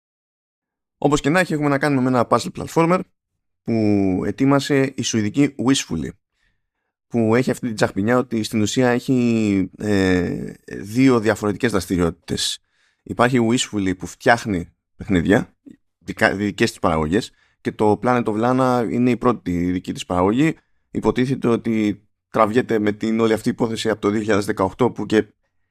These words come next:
στήθηκε η εταιρεία. Υπάρχει όμως, πέρα από τη Wishfully Studios, υπάρχει και η Fully Studios που στην ουσία αναλαμβάνει outsourcing, δηλαδή, ε, προσφέρει υπηρεσίες, ε,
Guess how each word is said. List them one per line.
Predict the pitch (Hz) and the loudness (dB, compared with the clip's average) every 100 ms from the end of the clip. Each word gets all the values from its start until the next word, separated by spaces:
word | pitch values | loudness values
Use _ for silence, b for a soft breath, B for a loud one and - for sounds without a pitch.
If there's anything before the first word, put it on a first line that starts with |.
| _ | _
στήθηκε | - - 131 117 - 101 - | -14 2 4 4 2 -2 -2
η | - | 0
εταιρεία. | 107 92 98 156 - _ _ _ _ | 0 2 2 2 0 _ _ _ _
Υπάρχει | 113 151 156 160 | -2 2 2 2
όμως, | 160 170 165 - _ _ _ | 0 0 -2 -8 _ _ _
πέρα | 143 | 2
από | 139 135 | 2 2
τη | 120 139 | 2 0
Wishfully | 120 101 | -2 -4
Studios, | - 95 123 180 - | -4 -2 -2 -4 -4
υπάρχει | 147 160 | -2 0
και | 170 | -2
η | - 156 - | -2 -2 0
Fully | 240 170 | 2 2
Studios | - 110 90 107 139 | 0 -2 0 -2 -2
που | 127 | -8
στην | - 113 | -4 -4
ουσία | 110 160 165 | -2 -2 0
αναλαμβάνει | 143 120 127 151 143 | 0 0 0 2 2
outsourcing, | 139 - 123 - 80 | 0 0 0 -2 -8
δηλαδή, | - 92 98 117 117 113 - | -4 -2 0 2 2 0 -2
ε, | 98 101 | -2 0
προσφέρει | 101 - - 104 | 0 -4 -2 -2
υπηρεσίες, | 98 95 98 170 165 - _ _ _ _ _ _ | 0 0 0 0 -2 -6 _ _ _ _ _ _
ε, | - 120 110 107 | 0 2 4 2